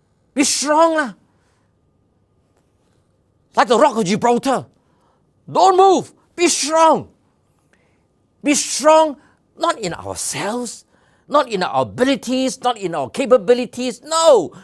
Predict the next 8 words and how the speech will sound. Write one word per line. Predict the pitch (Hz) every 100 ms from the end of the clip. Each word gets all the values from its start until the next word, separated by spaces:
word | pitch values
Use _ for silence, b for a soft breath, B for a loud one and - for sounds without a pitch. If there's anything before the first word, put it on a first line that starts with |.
| B B _
but | 254 226
strong | - - - 269 311 262 156 165 220 214 b _ _
in | 254 247 269 277 262 294
the | 302
Lord. | 320 330 339 349 311 165 110 - _ _ _ _ _ _ _ _ _
Be | 339
strong, | 330 - 320 370 349 262 110 85 _ _ _ _
because | 262 285 277